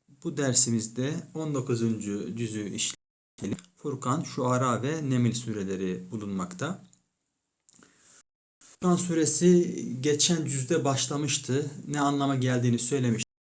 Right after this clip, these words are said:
Hatırlayalım. Furkan, fark kelimesinden geliyor. Yani hak ile batılı ayırt eden anlamında, e, surenin ilk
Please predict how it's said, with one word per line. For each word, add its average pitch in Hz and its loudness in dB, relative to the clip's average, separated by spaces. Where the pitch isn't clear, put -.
Hatırlayalım. 127 -2
Furkan, 143 -4
fark - -4
kelimesinden 113 0
geliyor. 104 -4
Yani 127 0
hak 143 -6
ile 123 0
batılı 123 0
ayırt 123 0
eden 110 -2
anlamında, 135 0
e, 131 -8
surenin 139 2
ilk 143 -2